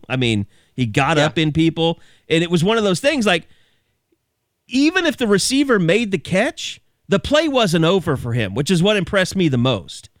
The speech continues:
Speaker 1: 'Cause we haven't seen very much of that. Like, there were a couple of occasions, and I think the first play of the game that was exactly that. Like, that against a hundred percent of the rest of the roster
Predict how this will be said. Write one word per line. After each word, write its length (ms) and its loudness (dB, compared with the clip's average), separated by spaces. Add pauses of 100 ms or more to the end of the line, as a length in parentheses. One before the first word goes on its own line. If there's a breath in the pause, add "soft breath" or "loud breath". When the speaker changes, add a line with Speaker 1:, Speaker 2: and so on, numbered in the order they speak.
(500)
Speaker 1:
'Cause 140 4
we 140 2
haven't 220 -4
seen 340 -2
very 260 2
much 260 -4
of 80 -8
that. 340 -18 (1080)
Like, 340 -2 (880)
there 180 2
were 120 2
a 60 0
couple 300 -4
of 100 -2
occasions, 600 -2
and 200 0
I 60 0
think 180 -6
the 80 0
first 300 -2
play 160 0
of 60 0
the 60 -2
game 460 -2
that 220 -6
was 160 0
exactly 640 0
that. 320 -4
Like, 220 0 (400 soft breath)
that 500 0 (260)
against 380 -2 (800)
a 140 -2
hundred 340 2
percent 360 0
of 60 0
the 80 -2
rest 240 0
of 60 -4
the 80 -2
roster 580 -2